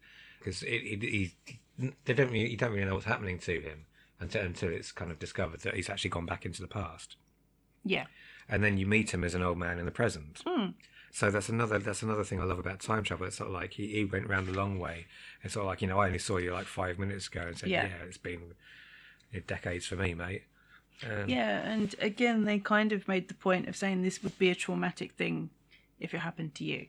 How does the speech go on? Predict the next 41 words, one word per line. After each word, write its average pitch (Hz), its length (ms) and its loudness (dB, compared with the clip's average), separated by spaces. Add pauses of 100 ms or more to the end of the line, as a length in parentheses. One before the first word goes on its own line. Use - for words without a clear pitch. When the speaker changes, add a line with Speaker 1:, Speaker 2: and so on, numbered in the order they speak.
(140)
Speaker 2:
So 180 220 -2
the, 160 380 2
the 175 120 2
Speaker 1:
Hmm. 175 60 4
Speaker 2:
old, 165 220 -2 (200)
you 196 120 0
know, 156 280 -4
the 175 120 -2
old 170 220 0 (120)
Jimmy 147 460 0 (380)
didn't 190 240 6
want 185 160 6
to 185 40 4
speak 226 320 2
to 180 60 -6
David 160 380 0
at 160 160 -4
all 165 280 2
Speaker 1:
No, 165 60 -4
Speaker 2:
because 147 320 4
Speaker 1:
he 190 120 4
freaked 101 300 -2
out. 202 280 4 (240)
Speaker 2:
Yeah, 202 360 4
because 196 360 -2
he 185 180 0
had 175 160 -2
been 175 160 0
told 165 380 0
that, - 180 -4 (560)
you 175 120 -4
know, 147 140 -4
he 160 180 -2
was 165 180 -4
mad 156 420 -2 (140)
for - 260 -8
even 151 300 0
coming 156 300 0
Speaker 1:
Mm. 170 60 4
Speaker 2:
up - 100 -4
with, 160 140 -10